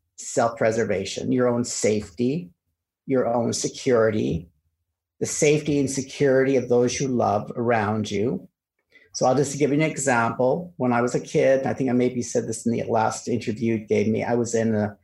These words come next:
the museum in Vancouver. The fire alarm went off. I was out like a shot.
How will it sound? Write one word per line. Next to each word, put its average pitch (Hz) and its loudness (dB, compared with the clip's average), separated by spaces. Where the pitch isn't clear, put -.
the 127 2
museum 123 2
in 117 2
Vancouver. 117 0
The 110 -6
fire 123 2
alarm 123 2
went 110 2
off. 110 0
I 120 2
was 120 0
out 123 0
like 107 -2
a - -14
shot. 151 0